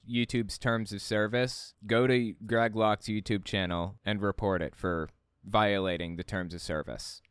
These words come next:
because he's not supposed to be on YouTube in the first place, truthfully. Anyway, so that's the type of thing that we got to hear at this exorcism conference, right? But here's the thing about an exorcism conference.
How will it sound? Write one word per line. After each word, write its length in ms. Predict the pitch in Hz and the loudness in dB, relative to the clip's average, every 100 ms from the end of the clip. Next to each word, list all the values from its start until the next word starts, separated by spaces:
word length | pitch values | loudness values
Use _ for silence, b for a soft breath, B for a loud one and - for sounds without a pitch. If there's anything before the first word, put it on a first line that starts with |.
| - | -2
because 340 | 110 131 117 | 2 4 4
he's 180 | 135 135 | 2 4
not 200 | 143 135 | 2 2
supposed 300 | - 131 120 | 4 2 4
to 60 | |
be 120 | 123 117 | 0 0
on 120 | 110 | 0
YouTube 340 | 107 98 104 | -2 -2 -2
in 80 | 95 | -2
the 60 | 90 | -4
first 320 | 92 85 - | -4 -6 -6
place, 280 | 87 67 - | -6 -6 -8
truthfully. 600 | 92 73 - 62 50 - _ _ _ _ | -8 -8 -8 -10 -10 -12 _ _ _ _
Anyway, 260 | 143 120 67 - _ | 2 2 0 -12 _
so 220 | - 143 | 4 4
that's 460 | 135 175 190 - - | 6 6 6 2 -2
the 180 | 143 139 | 0 0
type 460 | - - 131 131 | 0 4 4 6
of 120 | 135 120 | 2 0
thing 500 | - 117 113 117 110 | -2 0 2 0 0
that 160 | 107 | 0
we 100 | 101 | 0
got 240 | 101 104 101 | 0 0 0
to 100 | 110 | -4
hear 420 | 107 101 98 98 - | -2 0 0 -2 -4
at 160 | 101 | -4
this 200 | 101 92 | -4 -4
exorcism 680 | - 101 - 104 107 95 92 | -2 -2 -2 -6 -6 -6 -8
conference, 600 | 104 90 87 87 67 - | -6 -6 -6 -8 -10 -8
right? 300 | 92 92 92 | -2 -2 -2
But 180 | - 110 - | 0 -2 -4
here's 440 | - - 339 294 | -4 0 2 0
the 100 | 247 214 | 0 0
thing 520 | 190 165 131 117 117 | 4 4 4 0 0
about 340 | 123 117 123 120 | 0 4 4 4
an 120 | 110 | 0
exorcism 640 | 92 107 113 - 104 95 90 | -2 -2 -4 -4 -6 -4 -6
conference. 720 | 95 78 - - - - | -6 -8 -8 -14 -12 -16